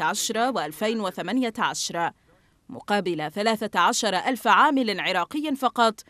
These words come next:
منحوا إجازات عمل بمجمل الشركات العاملة في البلاد، بحسب وزارة العمل والشؤون الاجتماعية. شركات النفط بطبيعة الحال كان لها حصة الأسد من تلك الأعداد، مقابل أفواج العراقيين العاطلين عن العمل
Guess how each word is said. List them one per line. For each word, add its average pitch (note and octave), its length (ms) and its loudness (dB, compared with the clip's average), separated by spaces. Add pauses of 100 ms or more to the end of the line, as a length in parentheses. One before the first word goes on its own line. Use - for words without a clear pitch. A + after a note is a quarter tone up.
(220)
منحوا A3+ 460 -6
إجازات F#3 420 -2
عمل G3+ 480 2
بمجمل F#3+ 460 -4
الشركات F3+ 540 -6
العاملة F3+ 500 -2
في A3 240 -8
البلاد، F3+ 560 -2 (300)
بحسب F3+ 460 -8
وزارة F3+ 440 -6
العمل G#3 440 -2
والشؤون G3 420 -8
الاجتماعية. D#3 920 -8 (800)
شركات C#4 480 -2
النفط G#3+ 280 -6
بطبيعة F#3 640 0
الحال A3+ 460 2
كان D3 220 -10
لها F3 280 -2
حصة A3 380 -2
الأسد G#3 400 -2
من G3 180 -4
تلك G3 220 -6
الأعداد، E3+ 560 0 (380)
مقابل E3+ 440 -2
أفواج F#3 400 -4
العراقيين F#3+ 680 -2
العاطلين G3 600 -2
عن C#3 220 -4
العمل F#3+ 480 0